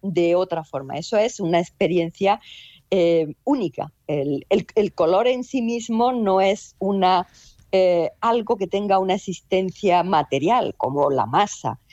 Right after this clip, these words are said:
eh, sino que es un fruto de la interacción de la radiación, de la luz con la materia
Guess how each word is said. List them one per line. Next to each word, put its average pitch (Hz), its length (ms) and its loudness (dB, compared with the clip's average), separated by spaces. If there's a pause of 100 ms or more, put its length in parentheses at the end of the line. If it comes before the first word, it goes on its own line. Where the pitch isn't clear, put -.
(380)
eh, 180 380 4
sino 190 380 -2
que 170 220 2
es - 240 -8
un 214 180 -2
fruto 226 680 -2
de 170 380 0
la 143 140 2
interacción 160 720 -2
de 156 100 0
la 139 120 2
radiación, 139 680 0 (140)
de 127 60 -4
la 131 120 2
luz 180 300 -2
con 143 280 -2
la 165 120 2
materia 214 600 0